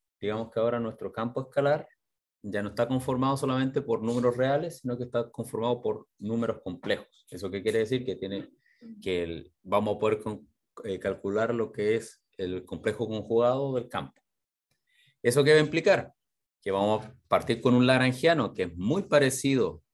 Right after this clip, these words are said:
al del campo escalar real, salvo que ahora nuestro lagrangiano, eh, va a tener esta pinta. Va a ser la derivada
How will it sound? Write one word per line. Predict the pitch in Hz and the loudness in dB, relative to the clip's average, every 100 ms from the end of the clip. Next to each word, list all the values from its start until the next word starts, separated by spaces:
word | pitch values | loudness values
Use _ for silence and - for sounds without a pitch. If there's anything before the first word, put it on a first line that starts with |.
| - | -8
al | 87 | -6
del | 85 80 | -6 -6
campo | 104 101 110 | -6 -4 -4
escalar | - 107 117 | 2 2 6
real, | 143 151 190 - _ _ _ _ | 6 4 2 -12 _ _ _ _
salvo | - 151 160 160 156 | -4 4 4 4 2
que | 170 185 - _ _ _ _ _ _ _ _ | 4 2 -2 _ _ _ _ _ _ _ _
ahora | 131 135 143 147 151 | 2 4 6 4 2
nuestro | 135 131 131 131 131 | 0 0 0 -4 -2
lagrangiano, | 123 120 117 117 - 139 139 143 160 - _ _ - | 0 0 -2 -6 -2 0 2 -2 -6 -14 _ _ 0
eh, | 104 104 | 4 4
va | 101 113 | 4 0
a | |
tener | 117 120 | 0 -2
esta | 123 123 | -2 -2
pinta. | 120 92 64 | -2 -4 -6
Va | 85 | -2
a | |
ser | 104 95 _ _ | -2 -2 _ _
la | 92 87 | -2 2
derivada | 87 87 92 147 135 131 | 2 2 6 6 6 2